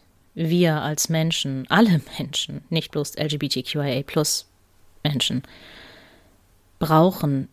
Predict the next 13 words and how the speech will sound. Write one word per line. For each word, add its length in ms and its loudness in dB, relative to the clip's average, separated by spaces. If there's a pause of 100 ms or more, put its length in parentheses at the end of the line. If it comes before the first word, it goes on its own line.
(120)
ist 680 -2 (640)
Gemeinschaft, 1000 0 (240)
Zusammenhalt, 1120 -4 (960)
echte 520 0
Solidarität, 960 -4
echtes, 640 -2 (480)
ja, 220 4
sich 180 -2
umeinander 400 2
kümmern, 480 2
füreinander 460 -2
da 280 -4
sein. 460 -8